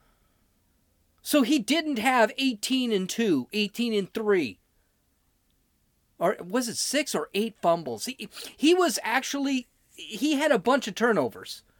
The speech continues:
He was not the great player he was. He was second string on the San Francisco forty-niners, and that's when he decided to start with this,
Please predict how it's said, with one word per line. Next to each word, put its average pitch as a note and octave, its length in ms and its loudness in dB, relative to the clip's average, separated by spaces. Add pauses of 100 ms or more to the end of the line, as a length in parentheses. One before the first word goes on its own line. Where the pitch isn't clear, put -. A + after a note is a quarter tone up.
(140)
He A#3 120 2
was C#4 220 0
not C#4+ 420 0 (180)
the A#3 200 -2
great B3+ 400 2
player A#3 400 2
he G3+ 100 2
was. G#3 640 -2 (1040)
He D#4 160 6
was E4+ 180 4
second D4 500 0
string B3+ 720 -2 (120)
on A#3 520 0 (840)
the B3 140 2
San B3+ 260 2
Francisco A#3 500 -6
forty-niners, B3 800 0
and G#3 160 2
that's B3+ 300 2
when C#4 120 -4
he B3 100 -4
decided G3 500 0
to F3+ 80 -10
start G3+ 400 2
with G3+ 180 0
this, F#3 260 0